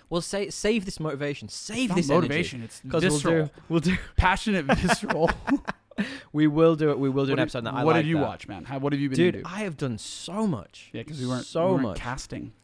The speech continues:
Speaker 1: Well, I've been kinda, I've been kinda lucky, um, in that I've had a couple of opportunities to wa-, to continue my watching of Marvel shows,
Speaker 2: Got it.
Speaker 1: fi-, films with, uh, with, with the partner.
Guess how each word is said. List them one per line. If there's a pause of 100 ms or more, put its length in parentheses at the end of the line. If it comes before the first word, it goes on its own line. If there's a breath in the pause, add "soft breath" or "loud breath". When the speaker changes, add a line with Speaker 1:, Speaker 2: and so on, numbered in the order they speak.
(180)
Speaker 1:
Well,
I've
been
kinda,
I've
been
kinda
lucky,
um,
in
that (380 soft breath)
I've
had
a
couple
of
opportunities
to
wa-, (100)
to
continue
my
watching
of
Marvel
shows,
Speaker 2:
Got
it.
Speaker 1:
fi-,
films
with,
uh, (500 soft breath)
with,
with
the
partner.